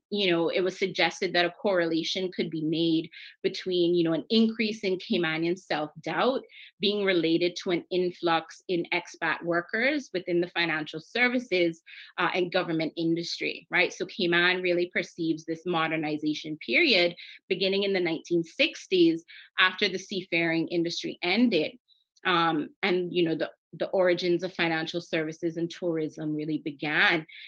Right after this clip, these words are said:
And so the Caymanian government utilized, you know, expertise from the U K's, um, F C O, Foreign and Commonwealth Office, and from the U S. Uh, and these persons arrived in Cayman to really help develop the industries. And so this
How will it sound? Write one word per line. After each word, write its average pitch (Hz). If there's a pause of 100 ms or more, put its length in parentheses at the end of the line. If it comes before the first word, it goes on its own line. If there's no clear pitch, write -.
(100)
And 175
so 165
the 175
Caymanian 160
government 233
utilized, 165
you 160
know, 151
expertise 254
from 170
the 160
U 165
K's, 160 (140)
um, 151 (280)
F 185
C 170
O, 165
Foreign 160
and 165
Commonwealth -
Office, 220
and 185
from 165
the 160
U 147
S. 294 (500)
Uh, 196
and 208
these 233
persons 233
arrived 185
in 202
Cayman 170
to 180
really 165
help 170
develop 156
the -
industries. 190 (400)
And 202
so 196
this 180